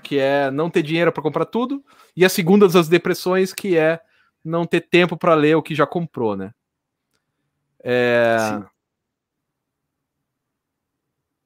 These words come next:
Speaker 1: Shangri-La, Shangri-La, aquele do,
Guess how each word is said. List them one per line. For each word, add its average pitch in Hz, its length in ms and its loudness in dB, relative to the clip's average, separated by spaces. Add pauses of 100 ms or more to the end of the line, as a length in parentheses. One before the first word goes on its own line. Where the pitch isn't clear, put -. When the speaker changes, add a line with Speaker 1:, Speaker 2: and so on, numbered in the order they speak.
(160)
Speaker 1:
Shangri-La, 180 880 2 (180)
Shangri-La, 139 640 0
aquele 139 320 -2
do, 110 520 -4